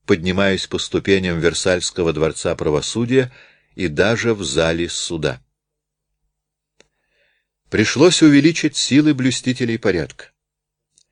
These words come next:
Несметная толпа не попавших во дворец, которая жаждала новостей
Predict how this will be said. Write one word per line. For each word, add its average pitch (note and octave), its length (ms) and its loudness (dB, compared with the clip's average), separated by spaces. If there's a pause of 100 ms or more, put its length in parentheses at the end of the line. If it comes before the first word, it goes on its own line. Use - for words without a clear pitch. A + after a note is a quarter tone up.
(140)
Несметная D#3+ 760 2
толпа C3 540 2
не G2 200 0
попавших A#2+ 720 0
во F2 100 -4
дворец, D2+ 680 -2 (560)
которая G#2+ 480 4
жаждала G2+ 600 2
новостей F2+ 800 0